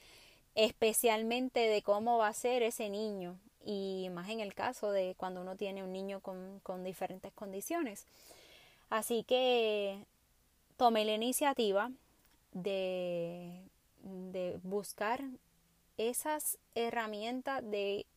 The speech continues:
ir a donde hubiese que dirigirnos,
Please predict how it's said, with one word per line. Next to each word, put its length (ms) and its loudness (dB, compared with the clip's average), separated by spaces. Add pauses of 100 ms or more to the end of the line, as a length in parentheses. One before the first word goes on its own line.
ir 320 0
a 80 2
donde 500 2
hubiese 640 0
que 560 0 (680)
dirigirnos, 920 2